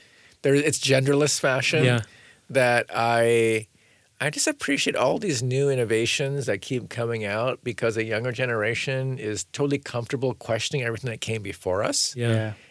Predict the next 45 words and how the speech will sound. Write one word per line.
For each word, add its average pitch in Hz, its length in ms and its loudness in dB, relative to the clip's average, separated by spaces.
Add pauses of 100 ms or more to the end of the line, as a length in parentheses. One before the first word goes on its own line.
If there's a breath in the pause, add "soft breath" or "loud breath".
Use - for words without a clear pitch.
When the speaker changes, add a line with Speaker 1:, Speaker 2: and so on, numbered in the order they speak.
(140)
Speaker 1:
And 131 100 0
because 131 460 2
of 123 280 4
the 120 120 4
long 147 400 0
tail, 107 420 -2 (560 soft breath)
you 131 80 -6
can 131 140 -2
make 135 240 0
it 302 240 -2 (480)
and 135 100 -2
you 139 80 0
can 131 160 -2
sell 156 320 2
it 120 180 -2 (760)
and 147 80 0
you 165 100 0
can, 285 120 -8
like, 208 180 -2
make 196 180 -4
enough 196 280 -2
to 185 340 2
have 180 180 0
dinner 185 260 0
once 110 220 0
in 117 80 -2
a 107 40 0
while. 98 340 -2 (720)
Not 277 160 -6
bad. 131 240 0 (380)
Speaker 2:
I 147 60 -8
find 175 200 4
it 165 40 6
really 147 200 6
interesting 139 440 2
how 123 340 2 (100)
the 131 80 2
young 127 220 4
generation 123 580 2
now 120 240 2
are, 113 340 2 (720 loud breath)
like, 123 160 2
Y 127 160 6
two 123 160 2
K 113 400 2